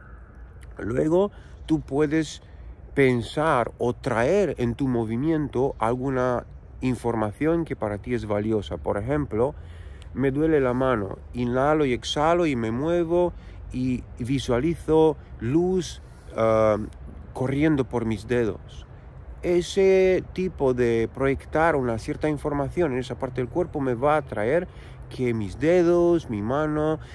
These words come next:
van a sanarse, van a sentirse mejor, porque le traigo la atención e información positiva en ello. Y de esa manera funciona todo, amigos.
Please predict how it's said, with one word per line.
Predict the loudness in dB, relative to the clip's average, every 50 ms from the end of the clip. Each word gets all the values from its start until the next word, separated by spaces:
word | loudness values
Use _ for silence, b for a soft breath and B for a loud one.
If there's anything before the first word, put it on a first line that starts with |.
| B B B 0
van | 4 4 6 6 6 4 4
a | 4 4 4 2 0 -2
sanarse, | -6 -6 -4 -2 0 0 0 -2 -4 -6 -6 -4 -4 -4 -6 -10 -14 -2
van | 0 2 2 2
a | 2 0
sentirse | -2 -4 -4 -4 -4 -4 -4 -4 -4
mejor, | -2 -2 -4 -4 -4 -2 -2 -2 -2 -2
porque | -2 -2 -2 0 -2 -2
le | -2 -2 -2
traigo | -2 0 2 2 2 2 4 4 4 4
la | 2 2
atención | 0 -2 -4 -4 -4 -6 -4 -4 -2 -2 0 -2
e |
información | -2 -2 -2 -2 -2 0 -2 -2 -2 -4 -4 -2
positiva | -4 -6 -6 -6 -8 -8 -6 -4 -2 0 0 0 -2 -4 -6 -12 -18 -18 -20 -20 -12 -8
en | -4 -2 -2
ello. | -2 -2 -4 -6 -12 -16 -18 -20 -20 B B B B B B B B B B B
Y | 0 2
de | 2
esa | 2 2 2 2
manera | 2 2 2 2 0 0
funciona | -2 -6 -6 -4 -4 -4 -4 -4
todo, | -2 -2 0 0 0 -2
amigos. | -2 -2 -2 -4 -4 -8 -12 -16 -18